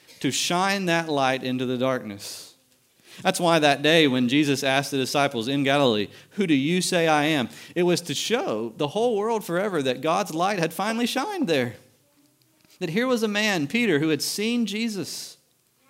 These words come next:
And somehow he recognized that in Jesus, God was lighting up his life and lighting up the world. He was causing something new to happen, something that would change the,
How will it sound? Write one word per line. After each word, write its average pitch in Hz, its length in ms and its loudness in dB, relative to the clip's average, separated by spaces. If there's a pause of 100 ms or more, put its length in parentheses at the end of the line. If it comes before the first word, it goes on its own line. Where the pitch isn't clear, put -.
(220)
And 165 160 -2
somehow 208 500 0
he 185 120 -2
recognized 156 840 -4
that 131 140 -2
in 190 260 -2
Jesus, 151 720 -4 (500)
God 127 460 2
was 113 200 -2
lighting 131 520 0
up 117 180 -4
his 123 200 -4
life 104 360 -4
and 101 100 -8
lighting 113 300 -2
up 123 80 -8
the 123 80 -8
world. 147 200 -4
He 160 60 0
was 175 280 -2
causing 175 500 -2
something 151 480 -4
new 170 160 0
to 202 100 0
happen, 190 440 -4
something 185 280 -6
that 170 120 0
would 151 140 -2
change 180 480 -4
the, 135 160 0